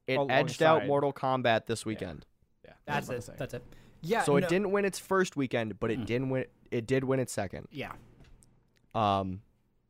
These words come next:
Speaker 3: Yeah, no, like, that's, like, hon-, honestly,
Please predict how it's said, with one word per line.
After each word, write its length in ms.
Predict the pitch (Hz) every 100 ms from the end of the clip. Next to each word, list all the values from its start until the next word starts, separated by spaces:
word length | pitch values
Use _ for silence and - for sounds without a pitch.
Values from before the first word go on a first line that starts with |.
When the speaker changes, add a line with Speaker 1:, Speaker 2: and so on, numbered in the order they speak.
| _ _ _ _ _ _ _ _ _ _ _ _ _ _
Speaker 3:
Yeah, 240 | 156 123 123
no, 220 | 170 175
like, 160 | 151 147
that's, 540 | 190 - - - - - - - - - - - - - - _ _ _ _ _ _ _ _ _ _ _
like, 360 | 165 143 143 131 147 147 151 - -
hon-, 200 | 185 277
honestly, 760 | - 185 247 - 185 147 131